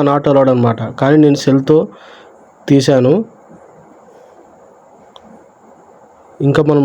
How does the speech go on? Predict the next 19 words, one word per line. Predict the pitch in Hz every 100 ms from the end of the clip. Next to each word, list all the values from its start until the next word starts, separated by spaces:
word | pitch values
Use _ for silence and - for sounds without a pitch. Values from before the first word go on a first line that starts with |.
| 139 143
లోపలికి | 151 160 151 135
ఎంటర్ | 135 147
అయిన | 139 135
వెంటనే | 131 127 139 233 247 -
తర్వాత | 127 135 135 165 233 - - _ - _ - - _ _ _ - - 139
ఇవి | 139
చూడండి | 139 135 120 117
హారతి | 123 139 143 151 143
పళ్ళాలు. | 131 123 120 - - - - - - _ -
ఇవి | 131 147 156
కూడా | 165 185 143
బ్రాంజ్ | 143 156 156 151
మెటీరియల్తో | 143 139 123 120 156 208 - - - -
తయారు | 131 139 135
చేసినవి. | 127 123 120 131 202 220 - 143
ఇంకా | 139 165
ఇక్కడ | 160 147 135
ఇత్తడి, | - 160 165 180 - - - - _ _ _ _ _ - -
కంచుతో | 135 143 156 151